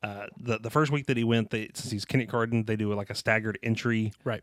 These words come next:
Speaker 1: Uh, so he just went for a couple of days the first week. The second week was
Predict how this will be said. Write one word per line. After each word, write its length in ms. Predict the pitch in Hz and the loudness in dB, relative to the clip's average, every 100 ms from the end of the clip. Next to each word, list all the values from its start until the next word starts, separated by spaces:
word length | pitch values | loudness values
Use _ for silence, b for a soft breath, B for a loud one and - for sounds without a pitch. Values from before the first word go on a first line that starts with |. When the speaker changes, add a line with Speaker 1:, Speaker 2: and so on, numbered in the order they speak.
| - | -2
Speaker 1:
Uh, 140 | 113 | 0
so 100 | 101 | 0
he 80 | 110 | -2
just 140 | 107 | -2
went 100 | 113 | -4
for 80 | - | -6
a 40 | 104 | -6
couple 200 | 113 110 | -2 0
of 60 | |
days 120 | 104 101 | -2 -2
the 40 | |
first 300 | - 104 - | -6 -6 -2
week. 260 | 107 104 - | -2 -4 -8
The 80 | 107 | -2
second 360 | - 139 131 | 0 2 0
week 300 | 117 117 107 | 0 0 0
was 540 | 110 104 101 98 98 | -4 -2 -2 -2 -4